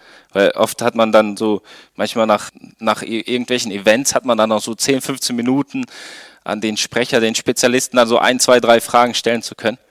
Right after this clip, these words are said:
Und, äh, finde ich ganz gut, dass er, dass der, äh, dass der Schriftgelehrte das damals so gefragt hat, äh, und Jesus das dann so auf den Punkt gebracht hat,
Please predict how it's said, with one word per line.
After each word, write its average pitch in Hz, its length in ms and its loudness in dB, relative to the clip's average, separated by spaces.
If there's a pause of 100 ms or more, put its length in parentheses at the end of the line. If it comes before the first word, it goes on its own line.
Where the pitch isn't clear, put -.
(480)
Und, 107 180 -6
äh, 107 120 2
finde 120 180 -4
ich - 80 -8
ganz 117 200 -2
gut, 120 200 -2
dass 113 160 0
er, 110 200 2 (280)
dass - 160 -8
der, 107 180 -2 (140)
äh, 101 360 0
dass - 220 -6
der 101 320 -2 (220)
Schriftgelehrte - 600 2
das 110 180 -2
damals 117 340 2
so 117 160 -2
gefragt 123 440 -2
hat, - 280 -4 (440)
äh, 95 120 -8
und 98 240 -6
Jesus 107 260 -6
das - 220 -2
dann 104 160 -4
so 101 100 0
auf 110 120 0
den 113 160 -8
Punkt 123 220 -8
gebracht - 440 -10
hat, 110 180 -4